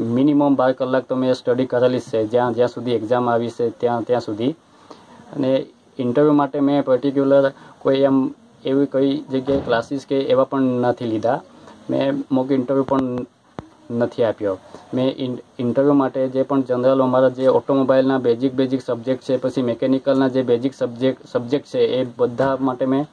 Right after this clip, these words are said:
એ બધા સબ્જેક્ટની મેં માહિતી લઈ લીધી હતી. અને પછી જે આરટીઓના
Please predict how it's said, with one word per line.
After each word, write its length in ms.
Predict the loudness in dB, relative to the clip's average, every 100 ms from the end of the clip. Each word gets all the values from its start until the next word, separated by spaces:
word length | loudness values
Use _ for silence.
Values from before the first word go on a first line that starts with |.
| -16 -8
એ 100 | -6
બધા 320 | 0 0 2
સબ્જેક્ટની 600 | 0 -2 -2 -4 0 0
મેં 180 | 2 0 -2 _ -20 -20 -20 -20 -12 -12 -12 -18 -8
માહિતી 400 | -4 -2 -2 -2 -4 -6 -10 -2
લઈ 180 | 2 2
લીધી 280 | 2 -4 -4
હતી. 160 | 0
અને 160 | 2 2
પછી 280 | 0 -4 0
જે 120 | 2
આરટીઓના 580 | 2 2 2 0 2